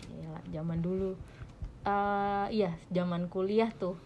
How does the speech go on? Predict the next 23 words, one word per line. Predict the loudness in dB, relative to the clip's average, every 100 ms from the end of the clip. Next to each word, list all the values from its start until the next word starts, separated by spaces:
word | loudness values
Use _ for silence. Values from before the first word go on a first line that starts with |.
| -12
itu | -4 -2
jadi | 2 0 2 0
mem-, | 2 0 0 -2 -4 -6
apa | -10 -8
namanya, | -6 -6 -4 -4 -4
membuka | -4 -2 -2 -4 -4
hasanah | -4 -4 -4 -4 -6 -6 -12 -14 -16 -14
permusikan | -4 -2 0 -2 -4 -2 0
gue | 2 2
lebih | 2 0 0
dalam | -2 -2
lagi. | -4 -4 -4 -6 -10 -10 -16 -18 -18 -16 -16 -6
Dari | -4 -2
mulai | -2 -2 -4 -4
yang | -4
Brit | 0 2 2
sampai | -2 -2 -2 -4 -8 -18 -18 -18 -18 -16 -18 -18 -18 -18 -18 -16 -12
apa | -10 -4 -4
namanya, | -2 -4 -4 -4 -6 -8 -14 -18 -18 -18 -8
eh, | -6 -4 -4 -4 -4 -6 0
band-band | 4 6 6 4
Indo. | 4 2 2 -2 -14 -4
Tapi | -2 2 0